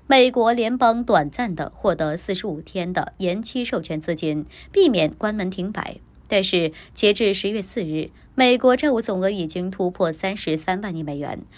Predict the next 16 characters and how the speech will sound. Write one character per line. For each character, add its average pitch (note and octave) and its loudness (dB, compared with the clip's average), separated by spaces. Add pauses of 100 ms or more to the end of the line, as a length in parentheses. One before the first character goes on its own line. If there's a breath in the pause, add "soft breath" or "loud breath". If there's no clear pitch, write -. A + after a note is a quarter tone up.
(160 loud breath)
占 G#3 2
G A#3 -4
D A3+ -4
P G#3+ -8
之 F3 -6
比 - -12
高 F3+ -4
达 D3 -2
百 D3 -4
分 D#3+ -6
之 E3 -6
一 D#3+ -4
百 E3+ -8
二 E3 -6
十 D#3+ -10
四， - -4